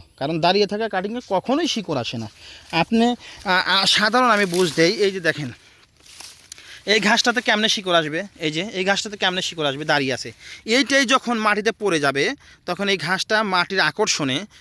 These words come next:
শিকড় ছেড়ে দিবে। আর মাটিতে যখন পড়ে যাবে, এই যে কাভারের ভিতরে পোকা ঢুকবে, পোকা ঢুকে কিন্তু চোখগুলো খেয়ে ফেলবে। আপনি দেখবেন একদম পরিষ্কার পরিচ্ছন্ন, কত সুন্দর শিকড়ওয়ালা কাটিং,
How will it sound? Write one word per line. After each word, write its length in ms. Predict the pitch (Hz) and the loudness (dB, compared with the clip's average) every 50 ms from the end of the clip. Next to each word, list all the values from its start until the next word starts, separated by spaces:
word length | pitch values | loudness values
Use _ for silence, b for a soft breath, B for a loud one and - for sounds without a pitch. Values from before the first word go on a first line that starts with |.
| b b | b b
শিকড় 320 | b - - 220 - 190 170 | b -4 -4 -2 -2 -2 -2
ছেড়ে 220 | - - 156 147 | -2 -2 -2 -2
দিবে। 260 | 127 123 117 110 110 110 - _ _ b b b b b b b b | -2 -4 -4 -6 -6 -10 -14 _ _ b b b b b b b b
আর 260 | 151 156 170 185 202 | 0 2 2 2 2
মাটিতে 360 | 190 208 220 220 220 214 247 | 2 2 0 0 0 -2 0
যখন 220 | 233 247 214 262 | 0 0 0 0
পড়ে 260 | - - 240 240 226 196 | 0 2 4 4 6 6
যাবে, 240 | 185 180 170 175 - - | 4 4 2 0 -2 0
এই 200 | - 247 285 262 | 0 0 0 0
যে 120 | 226 269 | 0 -2
কাভারের 440 | - - 226 220 214 226 233 220 214 | 0 0 2 2 4 4 2 2 0
ভিতরে 420 | 170 185 214 196 214 185 175 185 | -2 -4 -2 -2 0 0 0 0
পোকা 380 | 208 - 247 233 196 - 208 180 | 0 -2 -6 -4 0 2 0 2
ঢুকবে, 340 | 160 151 175 160 139 139 127 | 0 -2 -6 -4 -2 -4 -4
পোকা 300 | - 190 196 196 208 190 | -4 -4 -2 0 0 0
ঢুকে 260 | 180 202 202 247 233 | 0 -4 -8 -8 -6
কিন্তু 340 | 233 247 220 - 269 294 285 b b b b b b | -6 -6 -6 -6 -8 -10 -10 b b b b b b
চোখগুলো 400 | - 285 277 202 185 202 226 208 | 2 2 2 2 2 0 0 2
খেয়ে 200 | - 180 175 156 | 2 2 2 0
ফেলবে। 360 | 131 143 131 120 117 110 104 - B B B B | 0 -2 -4 -6 -6 -8 -10 -12 B B B B
আপনি 220 | B 185 202 220 226 | B -2 0 0 0
দেখবেন 260 | 202 247 226 247 269 | 0 0 2 2 0
একদম 220 | 254 247 233 269 | 0 0 0 -2
পরিষ্কার 420 | 233 - 269 254 220 - - 254 208 | -2 -2 0 0 0 0 0 -2 0
পরিচ্ছন্ন, 380 | - 240 233 214 - - 226 | 2 2 2 2 2 -2 -4
কত 220 | 202 - 233 247 247 | -4 -4 -4 -2 -2
সুন্দর 300 | 247 - 233 233 214 214 | -2 -2 -2 0 0 0
শিকড়ওয়ালা 500 | - - 254 214 240 226 214 202 196 175 | 0 0 -2 0 0 2 2 4 2 2
কাটিং, 360 | - 170 156 160 143 123 110 | 2 0 0 0 -2 -4 -6